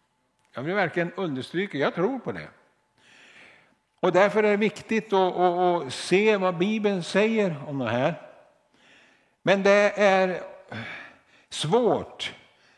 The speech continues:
därför att det finns både diken och fallgropar som många har fastnat i när man undervisar om Jesu andra tillkommelse.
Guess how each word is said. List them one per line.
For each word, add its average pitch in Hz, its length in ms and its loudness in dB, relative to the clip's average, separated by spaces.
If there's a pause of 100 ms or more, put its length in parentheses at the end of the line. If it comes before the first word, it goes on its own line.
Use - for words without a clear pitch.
(140)
därför 123 960 0 (720)
att 160 200 2
det 180 120 2
finns 180 420 -2
både 185 320 4
diken 202 1160 -2 (640)
och 185 160 -2
fallgropar 147 1400 0 (1040)
som 180 320 0
många 165 460 4
har 147 180 2
fastnat 160 680 -2
i 113 260 0 (280)
när 135 140 -4
man 131 180 -2
undervisar 117 760 -2
om 113 200 -4
Jesu 110 400 -4
andra 101 360 -8
tillkommelse. - 720 -14